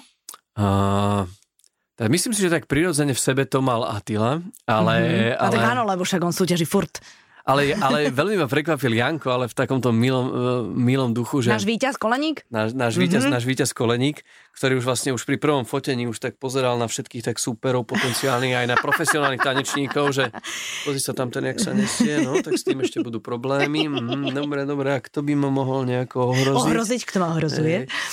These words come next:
Speaker 1: Ale nie, ale, ale bol to naozaj taká, taká, taká milá súťaživosť, že zrazu, jak, jak, jak človek naskočí na to, že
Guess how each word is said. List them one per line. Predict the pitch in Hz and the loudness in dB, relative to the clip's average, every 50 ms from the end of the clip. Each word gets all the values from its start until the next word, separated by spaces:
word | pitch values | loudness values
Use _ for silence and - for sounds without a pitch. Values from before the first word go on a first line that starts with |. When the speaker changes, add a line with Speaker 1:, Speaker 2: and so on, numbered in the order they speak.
| - - - | -8 -8 -2
Speaker 1:
Ale | - 143 147 143 | 0 2 2 2
nie, | 147 151 | 2 2
ale, | 147 143 139 139 143 143 | 2 2 2 2 0 0
ale | - 143 135 143 | 0 0 0 0
bol | 143 | 0
to | - 147 | 2 2
naozaj | 143 139 127 123 139 | 0 0 0 0 -2
taká, | 135 127 135 | 0 0 0
taká, | 131 123 - 139 131 139 - - | 0 2 2 2 0 0 -2 -6
taká | 127 135 127 - 139 127 | -4 -4 -2 0 0 2
milá | 131 143 147 147 135 | 2 2 2 2 0
súťaživosť, | 123 - - 135 - 139 123 131 139 131 131 123 | -2 -2 -4 -2 -2 -2 -2 -2 -2 0 0 0
že | 123 117 | 0 0
zrazu, | 110 120 127 131 131 131 135 131 | 2 2 2 2 2 0 0 2
jak, | 123 123 117 - _ - | 2 0 0 -2 _ -10
jak, | - 147 87 123 127 127 120 117 - _ - - - 127 120 117 113 - _ _ _ _ _ _ _ _ _ _ _ _ _ _ | -8 -4 -2 0 2 2 0 0 -2 _ -14 -2 0 0 2 2 0 -4 _ _ _ _ _ _ _ _ _ _ _ _ _ _
jak | - 120 113 | 0 0 0
človek | - - 143 131 117 113 | 2 2 0 2 2 2
naskočí | 131 160 - - 151 135 - 127 | 2 0 0 -2 -6 -6 -4 -2
na | 107 104 104 | 0 0 0
to, | - - 127 120 | 0 -2 -2 -2
že | 107 113 | -2 -4